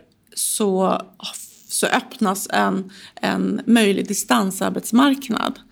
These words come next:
För att många som bor i flyktingläger i många år,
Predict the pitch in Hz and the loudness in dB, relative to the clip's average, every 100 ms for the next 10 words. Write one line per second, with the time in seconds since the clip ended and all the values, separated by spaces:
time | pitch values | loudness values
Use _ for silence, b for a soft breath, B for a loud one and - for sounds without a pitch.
0 | b b b - - 202 202 226 233 226 | b b b -10 -2 -2 2 4 6 6
1 | 254 262 254 202 208 214 220 214 - 196 | 6 6 6 4 0 -2 -2 -4 -4 -2
2 | 185 185 180 180 190 190 190 - 196 - | 0 0 0 0 0 0 0 0 0 -2